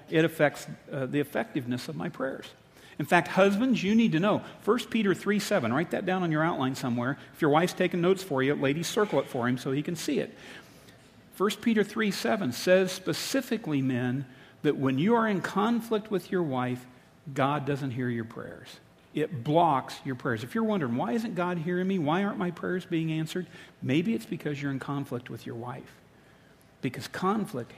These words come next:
hinders your prayers. Number three, conflict hinders my happiness. You cannot be happy and in conflict at the same time. When conflict comes in the front door, happiness goes out the back door 'cause the two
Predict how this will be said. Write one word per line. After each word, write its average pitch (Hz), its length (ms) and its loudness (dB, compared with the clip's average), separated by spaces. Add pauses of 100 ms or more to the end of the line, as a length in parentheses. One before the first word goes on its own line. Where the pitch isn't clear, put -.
hinders 123 400 -2 (200)
your 127 120 -12
prayers. - 420 -12 (1040)
Number 156 220 4
three, 220 240 0
conflict 151 500 -4
hinders 139 540 -2 (320)
my 117 160 -4
happiness. 123 800 -4 (500)
You 170 100 2
cannot 170 400 4
be 220 120 2
happy 214 640 0
and 156 140 -2
in 165 120 -2
conflict 165 560 -2
at 120 100 -8
the 127 80 -12
same 120 300 -8
time. - 320 -14 (520)
When 127 180 2
conflict 214 540 4
comes 202 280 2
in 226 80 4
the 226 60 2
front 170 300 -2
door, 135 200 6
happiness 156 480 0
goes 127 260 -2
out 120 140 -2
the - 60 -6
back 220 280 0
door 113 140 -2
'cause 127 200 -6
the 131 80 -6
two 170 360 2